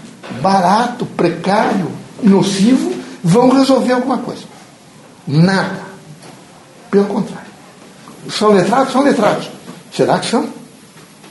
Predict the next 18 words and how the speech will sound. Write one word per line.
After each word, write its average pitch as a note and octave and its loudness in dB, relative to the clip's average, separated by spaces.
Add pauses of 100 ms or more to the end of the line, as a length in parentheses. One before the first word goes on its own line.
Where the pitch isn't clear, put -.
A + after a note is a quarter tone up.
(1000)
Que B3+ 2
tem D#4 4
a D4+ 2
competência B3+ 2
deles G#3 2
para F#3+ -2
arrumar F3 2
a D#3 -2
casa? F3 -2 (1400)
Vocês, F3 0
nós D#3 2
conversamos G3 0
com B3 0
o - 2
Leocádio F#3 -2
sobre A2+ -6
vocês A2+ -4
todos, C#4 0